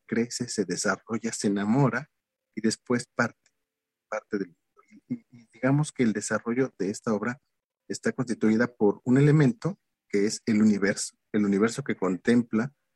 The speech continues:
al desarrollo de, de, de este personaje, de este viajero,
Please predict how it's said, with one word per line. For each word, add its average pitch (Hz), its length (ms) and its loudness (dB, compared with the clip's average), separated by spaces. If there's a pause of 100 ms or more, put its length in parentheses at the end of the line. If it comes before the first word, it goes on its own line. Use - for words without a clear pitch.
(440)
al 76 420 -2
desarrollo 104 500 0
de, 92 200 0
de, 87 380 -4
de 90 160 -4
este - 260 -8
personaje, 92 600 -4
de 92 80 -10
este - 180 -6
viajero, - 560 -4